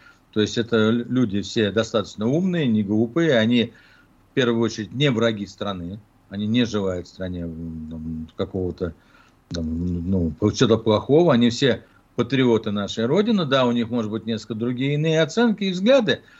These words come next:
но это не мешает нам, а, <clears throat> делиться ими и,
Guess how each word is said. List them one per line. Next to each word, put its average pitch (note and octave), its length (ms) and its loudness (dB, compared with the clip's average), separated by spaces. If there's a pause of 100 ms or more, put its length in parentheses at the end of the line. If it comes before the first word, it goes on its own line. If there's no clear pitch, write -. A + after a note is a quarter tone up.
(200)
но B2+ 160 2
это E3 180 0
не D3+ 120 -4
мешает F3 480 0
нам, C#3 400 -4
а, G#2+ 720 -2
<clears throat> D3 180 4
делиться A#2 480 0
ими G#2+ 560 0
и, G#2+ 360 4